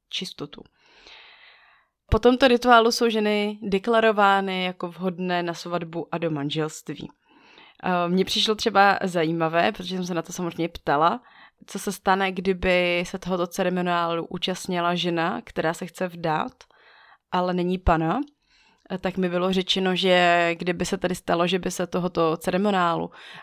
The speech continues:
účastnila žena, která není pana, tak, eh, po, po tom, co by se posadila na ten posvátný kámen, by začala buď to krvácet, anebo by byla popíchána vosama.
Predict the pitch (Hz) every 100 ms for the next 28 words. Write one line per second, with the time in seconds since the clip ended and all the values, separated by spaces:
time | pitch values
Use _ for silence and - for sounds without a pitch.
0 | _ - 185 196 185 - 185 175 175 180
1 | 175 175 175 185 175 170 226 269 254 208
2 | 151 156 214 320 _ _ _ - _ -
3 | 180 175 - 190 185 185 180 - 185 175
4 | 170 170 - 202 - 277 - 196 185 190
5 | 175 175 185 180 175 175 170 170 175 -
6 | 165 170 180 170 175 165 175 175 165 175
7 | 170 175 185 180 175 151 156 - - 339
8 | _ - _ _ - - - 180 175 180
9 | 180 175 170 165 156 160 - 156 147 143
10 | - 135 131